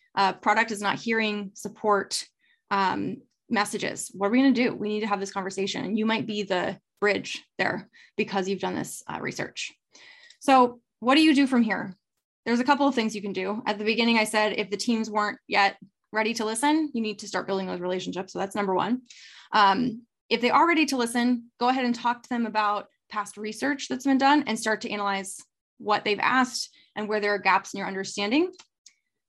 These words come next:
To articulate the questions that you need answered before moving forward. You might have fifteen questions, but you're gonna have to prioritize them. Um, really, you don't wanna have, like, five even is kind of a, a stretch here.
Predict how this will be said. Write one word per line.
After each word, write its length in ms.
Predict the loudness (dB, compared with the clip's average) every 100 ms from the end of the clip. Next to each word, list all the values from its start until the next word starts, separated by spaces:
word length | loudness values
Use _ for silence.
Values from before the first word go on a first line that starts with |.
| -6
To 240 | 2 4
articulate 640 | 4 0 -2 -2 2 2 0
the 80 | 0
questions 440 | 0 0 -2 -2
that 100 | -4
you 120 | -6
need 220 | -6 -8 -6
answered 500 | -6 -6 -6 -8 -8
before 220 | -8 -2
moving 240 | -2 -2 -6
forward. 320 | -4 -2 2
You 60 | 6
might 180 | 6
have 200 | 6 2
fifteen 380 | 2 -2 2 2
questions, 440 | 4 0 -2 -8 -6
but 80 |
you're 100 | -4
gonna 140 | 0 2
have 160 | 2
to 80 | 0
prioritize 760 | -6 -4 -2 -2 0 -2 -2 -6
them. 400 | -2 0 -2 -6 -14 -16 -2
Um, 240 | 0 2
really, 220 | 2 2
you 60 | 2
don't 180 | 0 0
wanna 180 | 0 2
have, 300 | 2 0 -4 _ _ _ -14
like, 140 | -12
five 420 | -2 2 2 0
even 220 | -6 -8 -10
is 120 | -10
kind 180 | -8 -4
of 60 |
a, 200 | -2 -2
a 80 | -2
stretch 460 | -4 0 -2 -2 -8
here. 360 | -4 -4 -4